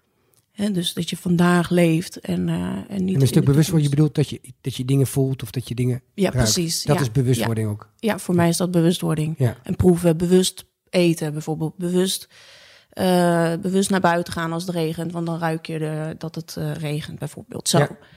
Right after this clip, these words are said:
Speaker 2: Ja.
Speaker 1: Ehm, dus dat geeft voor mij bewustwording en dan sta ik in vandaag in plaats van in de toekomst.
Speaker 2: Ja.
Speaker 1: Wat voor mij heel onzeker is.
Speaker 2: Ja. En dat, dat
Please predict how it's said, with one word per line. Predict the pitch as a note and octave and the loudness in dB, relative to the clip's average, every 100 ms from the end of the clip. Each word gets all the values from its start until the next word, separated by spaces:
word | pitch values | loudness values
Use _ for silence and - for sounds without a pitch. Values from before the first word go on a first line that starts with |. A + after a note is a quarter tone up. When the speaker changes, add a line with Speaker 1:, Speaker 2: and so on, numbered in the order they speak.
| _ _ | _ _
Speaker 2:
Ja. | D3 D3 - _ _ _ _ _ _ _ _ _ | 0 0 -6 _ _ _ _ _ _ _ _ _
Speaker 1:
Ehm, | - G3 F#3 F3+ F3+ F#3 - - | 0 4 4 2 0 -4 -10 -10
dus | - G#3+ | -4 0
dat | B3 | 0
geeft | - A#3+ | 2 0
voor | A#3 | 2
mij | A3 G#3 | 2 2
bewustwording | G3+ A#3 C4 G#3 F#3 F#3 | 0 -2 0 2 4 4
en | G#3+ | 2
dan | G#3 G#3+ G#3+ - | 2 2 0 -4
sta | _ - A3 G#3 | _ -4 0 0
ik | G3+ | -2
in | - F#3+ | -4 -4
vandaag | G3 G3 G3+ F#3 - | -2 -2 -2 -4 -8
in | G3 | -6
plaats | F3+ F3 E3+ | -4 -4 -6
van | F#3 | -6
in | G3 | -4
de | F3+ | -4
toekomst. | F3+ G#3 F3 D#3 - - _ _ | -6 -8 -10 -12 -14 -16 _ _
Speaker 2:
Ja. | - C#3 - _ | -2 -2 -2 _
Speaker 1:
Wat | F#3+ F3+ | -6 -4
voor | F#3+ | 0
mij | F3+ | 2
heel | F3 | 0
onzeker | F3 F3 F3+ F3+ F3 | 0 -2 -2 -4 -10
is. | F3 - - _ | -10 -12 -14 _
Speaker 2:
Ja. | D3 D3+ - _ _ _ _ _ _ _ _ | 0 0 -4 _ _ _ _ _ _ _ _
En | - | 0
dat, | E3+ E3 - | 2 2 -2
dat | - E3 | -2 -2